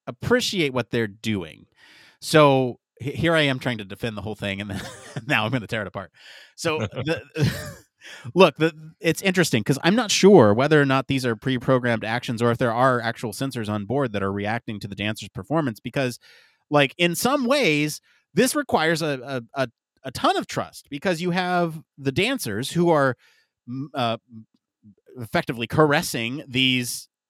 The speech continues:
Speaker 1: robot arms with many, many joints and pinchable areas.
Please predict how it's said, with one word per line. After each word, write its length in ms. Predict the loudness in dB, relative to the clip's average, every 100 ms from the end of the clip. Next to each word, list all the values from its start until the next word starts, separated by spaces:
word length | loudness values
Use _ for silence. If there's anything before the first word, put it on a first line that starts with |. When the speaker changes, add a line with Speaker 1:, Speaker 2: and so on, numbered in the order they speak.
| _ _ _
Speaker 1:
robot 400 | 4 4 6 0 0
arms 380 | 0 2 0 -4
with 140 | -4
many, 400 | -2 -2 -2 -2
many 300 | -2 -4 -4
joints 680 | -6 -2 -2 -2 -4 -10 -14 _ _ _
and 240 | -6 -6 -8 -6
pinchable 500 | -4 -4 -4 -4 -4
areas. 720 | -2 -2 -2 -4 -10 -20 -20